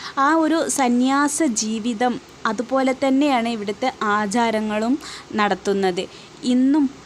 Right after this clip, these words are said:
കളഭാഭിഷേകത്തിനു പോലും സുഗന്ധദ്രവ്യങ്ങളൊന്നും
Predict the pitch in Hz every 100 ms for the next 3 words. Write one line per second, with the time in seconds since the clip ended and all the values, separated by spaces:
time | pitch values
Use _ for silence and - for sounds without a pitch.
0 | - - - 262 240 247 254 269 269 254
1 | - 285 269 277 269 285 285 240 208 208
2 | 226 - 214 214 214 226 202 226 214 233
3 | 240 247 214 226